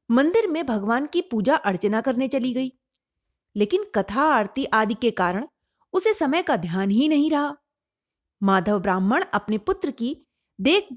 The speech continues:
रेख में लगा हुआ था कि तभी उसके पास नगर सेठ की ओर से निमंत्रण आ गया। इस पर माधव ने सोचा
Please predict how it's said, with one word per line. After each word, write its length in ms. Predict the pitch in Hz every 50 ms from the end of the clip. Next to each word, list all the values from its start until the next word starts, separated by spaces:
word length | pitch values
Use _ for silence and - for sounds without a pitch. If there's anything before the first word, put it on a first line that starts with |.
| - -
रेख 280 | 214 202 202 202 -
में 280 | 202 202 226 294 - - _ _ _ -
लगा 200 | 196 190 180 233
हुआ 280 | 262 277 269 285 285 277
था 280 | 277 262 269 269 - _ _ _ _ _ _ _ _ _ _ _ _ _ _ _ _ _ _ _ _ _ _ _ _ _ _ -
कि 80 | 359
तभी 320 | 359 - 294 247 208 311 370
उसके 420 | 381 - 240 214 - - - 349
पास 400 | 339 - 220 190 220 262 - - _ _ _ _ _ _ _ 233
नगर 280 | 247 262 - 415 440
सेठ 320 | 427 - 330 285 285 - -
की 160 | - 277 262
ओर 180 | 220 220 226 208
से 240 | - - 381 339
निमंत्रण 520 | 208 190 190 190 190 190 185 - 233 240 247
आ 120 | 254 247
गया। 260 | 220 220 233 240 240 - _ _ _ _ _ _ _ _ _ _ _ _ -
इस 160 | 202 196 -
पर 180 | _ - 240
माधव 380 | 370 311 226 196 185 180 226 349
ने 140 | 392 415 349
सोचा 440 | - 214 175 165 - 214 214 302